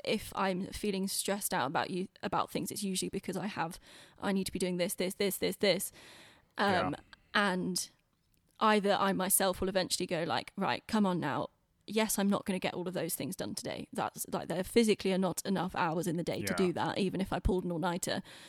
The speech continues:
Speaker 1: So let's try and get this, this, and this done over the next few hours." Brilliant.
Speaker 2: Yeah.
Speaker 1: Um, and when I can't do that myself, Ollie's actually very good at, when I'm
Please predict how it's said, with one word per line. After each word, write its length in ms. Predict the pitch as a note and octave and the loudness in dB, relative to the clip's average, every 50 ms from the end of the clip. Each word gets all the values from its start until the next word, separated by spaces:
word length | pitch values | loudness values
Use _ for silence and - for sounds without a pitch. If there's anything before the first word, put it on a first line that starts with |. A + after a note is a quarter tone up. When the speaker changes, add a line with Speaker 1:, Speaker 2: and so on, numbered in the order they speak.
| - - | -16 -10
Speaker 1:
So 420 | - - - G3 F3+ F3+ F#3+ F#3+ - _ _ _ _ _ - | -4 0 0 2 2 2 0 -2 -4 _ _ _ _ _ 0
let's 300 | G#3+ G3 G3 - - - | 4 4 4 4 2 0
try 240 | - - F#3+ F3 D#3+ | 0 0 0 0 0
and 320 | E3+ E3+ - F3 E3+ F3+ | 0 -2 -2 -2 -2 0
get 280 | - F#3 D#3+ D3 - - _ _ - | 2 2 2 0 -2 -8 _ _ -6
this, 400 | - G3 G#3 G3+ F#3+ - - - - | 0 2 2 4 4 0 -2 0 0
this, 300 | G3+ F3+ F#3+ - - - | 0 2 2 0 -4 -2
and 180 | - F#3+ F#3+ | -2 0 0
this 160 | F#3+ G3 - - | 0 0 0 0
done 380 | - G3+ F#3 F3 F3 F#3 F#3+ - - - - - - - _ _ _ _ _ _ _ _ - - | 2 2 2 2 2 -2 -2 -4 -8 -20 -20 -20 -20 -20 _ _ _ _ _ _ _ _ 0 2
over 180 | G3+ G3+ G3 | 2 4 4
the 80 | F3 F3 | 2 0
next 220 | D3 B2 - - - | 0 -2 -2 -4 -2
few 160 | - F3+ D3 | -2 0 0
hours." 540 | B2+ D#3 - - A#2 G2 - G#3 - - - _ _ _ _ - - | 0 -2 -2 -4 -4 -4 -6 -8 -12 -12 -14 _ _ _ _ -10 -4
Brilliant. 340 | - F#3 B2 D3 A#2 C3+ - - _ - - | -4 -4 -2 -2 -4 -6 -8 -10 _ -18 -8
Speaker 2:
Yeah. 80 | F#3+ | 0
Speaker 1:
Um, 540 | F3+ F#3+ G3 F#3+ F3+ F3+ F3 F3 F3 F#3+ G3+ - _ _ _ _ - | 4 6 6 6 6 6 4 2 2 0 -2 -6 _ _ _ _ 6
and 160 | - A3+ A3+ | 8 10 10
when 160 | G3+ G#3+ G#3 G3 | 10 10 8 8
I 120 | G3+ F#3+ | 6 6
can't 240 | F#3+ - F#3+ F#3 - | 4 4 2 2 4
do 100 | - F#3 | 2 2
that 100 | F#3 - | 2 2
myself, 380 | F3+ F3+ F#3+ - - D3+ F3 - - | 0 0 0 2 0 0 0 0 -2
Ollie's 240 | F3+ E3 F#3 - | -2 -2 -2 -2
actually 260 | - - - - - - | -4 -6 -6 -6 -6 -4
very 220 | - G#2+ - - | -4 -6 -6 -6
good 320 | - - A2 A2+ - - - - - | -6 -6 -8 -8 -8 -12 -16 -14 -12
at, 180 | - - - - _ _ _ _ _ _ - | -10 -10 -10 -12 _ _ _ _ _ _ -4
when 240 | G#3+ G3 F#3 - - | -2 -2 0 0 -2
I'm 260 | - - F#3 G3 | 0 -2 -2 -2